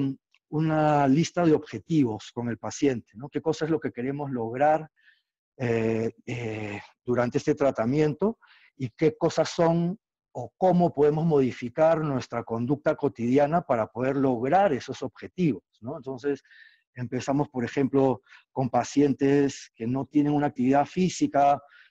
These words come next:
dedicamos un, media hora en la mañana, media hora en la noche antes de, de levan-, después de levantarse o antes de irse a dormir, para tener un contacto físico consigo mismo, eh, modulamos un poco la alimentación, y bueno, en,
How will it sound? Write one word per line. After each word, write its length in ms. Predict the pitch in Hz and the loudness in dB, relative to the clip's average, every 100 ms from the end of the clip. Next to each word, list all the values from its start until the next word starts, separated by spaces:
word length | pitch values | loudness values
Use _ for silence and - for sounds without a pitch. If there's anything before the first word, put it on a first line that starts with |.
| _ | _
dedicamos 580 | 131 123 120 135 139 - | 2 2 2 0 0 -2
un, 160 | 131 - | -6 -4
media 360 | 135 135 139 139 | -2 2 4 6
hora 220 | 139 139 | 4 4
en 60 | 139 | 2
la 100 | 135 | 0
mañana, 380 | 117 131 139 131 | -2 -4 -4 -4
media 200 | 131 135 | 0 0
hora 120 | 135 | 0
en 60 | |
la 80 | 123 | -4
noche 300 | 123 131 - | -4 -4 -4
antes 280 | 135 127 135 | -4 -2 -2
de, 80 | 127 | -4
de 360 | 113 104 117 | -6 -10 -14
levan-, 320 | 113 110 104 _ _ | -18 -12 -12 _ _
después 260 | 120 - 143 | -18 -2 2
de 40 | |
levantarse 460 | 143 123 113 143 131 | 2 0 -2 -4 -4
o 40 | |
antes 200 | 131 139 | -2 2
de 80 | 135 | 2
irse 180 | 131 143 | 2 2
a 40 | |
dormir, 520 | 139 131 135 156 151 147 _ _ _ - | 2 2 0 0 0 -4 _ _ _ -4
para 160 | 123 | -2
tener 160 | 127 143 | 2 2
un 120 | 151 | 2
contacto 480 | 147 135 147 - 139 | 0 0 -2 -2 -8
físico 460 | - 156 - 143 131 | -4 -6 -4 -2 -2
consigo 420 | 127 - 143 156 | -4 0 2 2
mismo, 640 | 180 185 135 147 156 151 _ _ - - _ - | 2 0 -2 0 0 -2 _ _ -20 -20 _ -10
eh, 260 | 143 131 135 | -4 -2 0
modulamos 600 | 135 127 131 147 147 147 | 2 4 4 4 2 -2
un 100 | 139 | -2
poco 220 | 151 156 | 0 2
la 80 | 147 | 4
alimentación, 1040 | 123 120 117 113 113 - 170 165 165 156 _ _ _ - | 4 2 0 -4 -8 0 2 2 0 -6 _ _ _ -6
y 120 | 160 | 0
bueno, 320 | 165 160 123 | 4 2 2
en, 200 | 120 120 | -4 -6